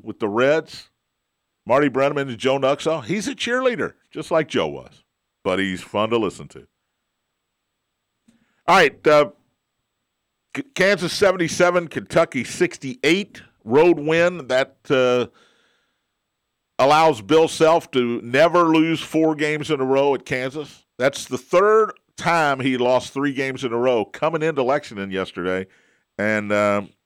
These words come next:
they end the three-game losing streak with a win over the Cats. Jalen Wilson, he's an All-American. He had twenty-two points, eight rebounds, hit nine of eighteen from the field. He's just good. He's just good. I thought Kentucky did a pretty good job on him,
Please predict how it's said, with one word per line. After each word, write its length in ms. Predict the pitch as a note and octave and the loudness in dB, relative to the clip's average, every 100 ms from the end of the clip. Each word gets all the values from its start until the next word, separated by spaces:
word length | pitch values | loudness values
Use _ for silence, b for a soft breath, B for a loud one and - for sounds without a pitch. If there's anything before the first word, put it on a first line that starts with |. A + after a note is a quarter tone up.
| _ | _
they 260 | E2+ A2 B2 | -2 0 2
end 140 | C#3+ | 0
the 80 | C3+ | 0
three-game 440 | B2+ B2 A#2+ A#2+ A#2 | -2 -4 -4 -6 -4
losing 280 | A2+ G#2 | -6 -6
streak 260 | F2 G2 F2 | -12 -8 -8
with 140 | F2 | -8
a 20 | F2+ | -8
win 160 | G#2 | -4
over 140 | G2+ F2+ | -4 -4
the 80 | |
Cats. 280 | E2 G#2 F2+ | -4 -4 -4
Jalen 320 | - B2+ E3+ | -2 -2 0
Wilson, 460 | D3 D3+ C#3+ D#3 D3 b b b | 0 0 -2 -8 -10 b b b
he's 140 | - D3+ | -6 0
an 60 | |
All-American. 560 | D#3+ E3+ D#3 C#3+ G2+ - _ _ _ _ _ _ - | 2 2 2 0 -2 -8 _ _ _ _ _ _ -6
He 60 | |
had 120 | B2+ | -4
twenty-two 480 | B2+ D#3+ F3+ F3+ F3+ | -4 -2 -2 -2 -8
points, 400 | - D#3+ D#3 C#3 - | -4 -2 -2 -4 -6
eight 180 | D#3 B2+ | -6 -2
rebounds, 560 | D3 C#3 C#3+ C#3+ C#3 | -2 0 0 0 -2
hit 180 | D3 C3 | -2 -2
nine 240 | C3 D3 | 0 0
of 80 | D3+ | 0
eighteen 380 | C#3 C#3 D3 C3 | 0 -2 -8 -10
from 160 | A#2+ B2 | -10 -8
the 100 | G#2+ | -6
field. 380 | C3 B2 B2 | -2 0 0
He's 160 | C#3+ E3 | -4 -8
just 260 | - G3 - | -6 -6 -4
good. 300 | F#3+ F#3 - _ _ _ _ _ _ _ _ - | -6 -6 -14 _ _ _ _ _ _ _ _ -12
He's 200 | D#3 C#3 | -10 -8
just 300 | A2+ F3+ - | -4 -4 -2
good. 220 | E3+ E3 | 0 0
I 100 | B2 | 0
thought 300 | F3+ G3 G3 | 0 0 0
Kentucky 420 | F3+ - E3+ - | -4 -2 -4 -2
did 140 | D#3 E3+ | -2 -2
a 40 | |
pretty 320 | C#3+ - C#3+ | -2 -4 -4
good 220 | F3 G3+ F3 | 0 0 0
job 320 | G3 F#3+ D3 | 0 0 0
on 160 | A2+ | -2
him, 120 | A#2+ | -4